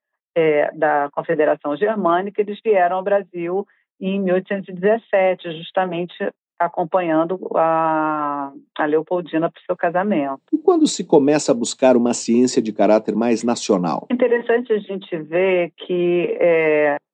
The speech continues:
Speaker 1: uns momentos, né, dessa, né, em torno de vinte e dois, eles trazem algumas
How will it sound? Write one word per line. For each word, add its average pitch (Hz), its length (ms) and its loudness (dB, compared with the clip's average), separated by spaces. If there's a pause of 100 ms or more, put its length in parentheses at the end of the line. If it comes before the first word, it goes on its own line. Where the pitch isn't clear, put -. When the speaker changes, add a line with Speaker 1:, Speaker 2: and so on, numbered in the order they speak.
(180)
Speaker 1:
uns 156 800 -6 (240)
momentos, 156 1040 -4
né, 143 220 -2
dessa, 139 800 -2 (120)
né, 143 320 -4
em 151 120 -10 (100)
torno 165 380 -2
de 139 320 -2
vinte 131 280 -8
e 139 80 -12
dois, 165 460 2 (560)
eles 190 480 -2 (220)
trazem 202 1000 -2
algumas 185 640 -4